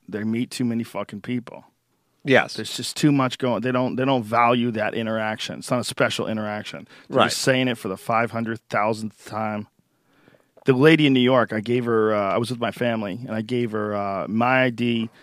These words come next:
Speaker 1: my wife's I D, and we had our daughters with us. We gave their tickets, so I gave her, like, four tickets, and, and it was, uh,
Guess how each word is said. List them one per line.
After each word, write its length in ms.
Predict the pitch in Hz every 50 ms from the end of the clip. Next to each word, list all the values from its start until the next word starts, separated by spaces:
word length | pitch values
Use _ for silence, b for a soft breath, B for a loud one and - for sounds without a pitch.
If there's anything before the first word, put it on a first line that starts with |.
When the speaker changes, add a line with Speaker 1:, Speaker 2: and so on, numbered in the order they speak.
| b b b
Speaker 1:
my 160 | - 113 110 113
wife's 320 | 117 127 131 123 - -
I 120 | 127 117
D, 460 | 113 107 117 117 117 113 110 110 110 - _ _ _ -
and 160 | 113 110 110
we 80 | 113 110
had 80 | 104 113
our 120 | 110 110
daughters 400 | 101 117 113 110 107 110 101 -
with 120 | 113 110 107
us. 280 | 104 101 101 - -
We 100 | 107 107 101
gave 340 | 107 113 110 104 98 101
their 140 | 104 113 107 104
tickets, 360 | - - 104 92 107 98 -
so 100 | - 110
I 60 | 104
gave 200 | 107 107 113 110
her, 60 | 101 104
like, 120 | 104 -
four 240 | - - 117 110 107
tickets, 460 | - - 104 - - 98 - - -
and, 140 | 95 95 - b b b b b b b b -
and 160 | 117 104 104
it 40 | 101
was, 260 | 104 101 101 98 101
uh, 260 | 98 92 92 87 76